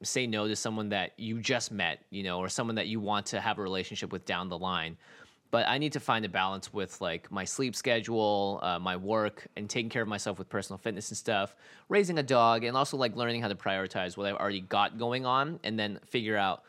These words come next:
when it is appropriate to say no to someone or to pass on a project or an idea. And I've gotten better with it over the years, but being an actor in L A, you're conditioned to be like, "Take any work that comes to you because it's not gonna be that much." I'm finally past that threshold,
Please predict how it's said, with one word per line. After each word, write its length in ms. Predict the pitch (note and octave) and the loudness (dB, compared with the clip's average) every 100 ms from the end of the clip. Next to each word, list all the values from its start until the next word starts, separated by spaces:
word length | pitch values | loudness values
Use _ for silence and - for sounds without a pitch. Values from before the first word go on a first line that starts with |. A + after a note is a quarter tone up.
| - - _ | -20 -20 _
when 300 | A2+ A#2+ B2+ | -2 0 2
it 100 | A#2+ | 0
is 140 | A2+ G#2 | -2 -4
appropriate 560 | - A2+ G2+ F#2+ F2+ | -4 -4 -2 -4 -4
to 100 | - | -6
say 240 | - A2+ G2+ | -4 -2 -2
no 180 | F#2+ F#2 | -4 -4
to 120 | E2+ | -6
someone 460 | F#2+ F#2 F2+ F2+ | -6 -6 -6 -6
or 120 | - F#2 | -8 -8
to 140 | G2+ | -8
pass 400 | - A2 G#2 - | -6 -4 -2 -4
on 100 | F#2+ | -10
a 40 | F2+ | -6
project 440 | G2+ F2 F#2 - | -2 -2 -4 -8
or 40 | |
an 60 | F#2 | -6
idea. 500 | F2 F#2 F2+ E2+ E2+ - | -6 -6 -4 -4 -6 -6
And 100 | F#2+ | -4
I've 80 | G#2+ | 0
gotten 240 | C#3+ G#2 | 0 0
better 160 | G#2 G#2 | -2 -2
with 120 | F#2 | -2
it 100 | F#2 | -4
over 140 | F2+ | -2
the 100 | F2 | -4
years, 300 | F2+ F2+ E2+ | -2 -2 -4
but 220 | - E2 - - _ _ _ _ _ - A#2 | -4 -6 -6 -20 _ _ _ _ _ -14 -2
being 240 | B2+ C3 | 0 0
an 60 | - | 0
actor 280 | F#2+ - A#2 | -2 -2 -4
in 100 | G#2+ | -2
L 160 | A2 A#2 | 0 0
A, 100 | A2+ | 0
you're 220 | G2+ G2 | -2 -4
conditioned 480 | - G2 G2 - F2+ | -6 -4 -2 -2 -6
to 80 | |
be 100 | F2 | -4
like, 220 | E2 E2+ - - _ | -4 -6 -10 -20 _
"Take 320 | - A#2 - - | -4 -4 -4 -6
any 220 | G#2 A2 | -4 -4
work 280 | G#2 G2+ F#2+ | -2 -4 -2
that 160 | F2 | -2
comes 240 | D3+ E3 D#3 | 0 0 0
to 80 | G2+ | -4
you 80 | |
because 200 | F2+ F2+ F#2+ | -6 -8 -8
it's 120 | F2+ | -4
not 180 | F#2+ F#2 | -6 -6
gonna 120 | F2 | -8
be 80 | F2 | -6
that 160 | D#2 | -4
much." 360 | F#2 D2 - - - - - | -4 -6 -6 -14 -16 -20 -8
I'm 120 | A#2+ | -2
finally 260 | D3 C#3 A#2 | 0 0 -2
past 400 | - A2 G2+ - | -2 0 0 -2
that 180 | F#2 - | -6 -4
threshold, 580 | G2 - F2+ D2+ F2+ | -4 -4 -6 -6 -10